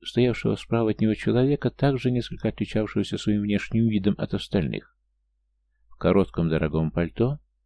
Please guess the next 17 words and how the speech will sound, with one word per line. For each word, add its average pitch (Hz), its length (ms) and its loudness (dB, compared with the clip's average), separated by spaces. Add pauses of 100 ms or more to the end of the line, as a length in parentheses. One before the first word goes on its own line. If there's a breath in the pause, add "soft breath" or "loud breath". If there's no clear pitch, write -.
идеально 104 520 4
выглаженных 85 560 2
брюках, 101 460 0
новеньких 95 480 2
ботинках, 110 580 0
которые, 95 360 0
видимо, 95 360 2
чистил 92 380 0
несколько 90 400 0
раз 95 180 0
в 82 60 -12
день, 69 240 -2 (320)
на 90 120 4
улице-то - 420 -2
грязь 87 340 0
и - 60 -4
слякоть, - 520 -6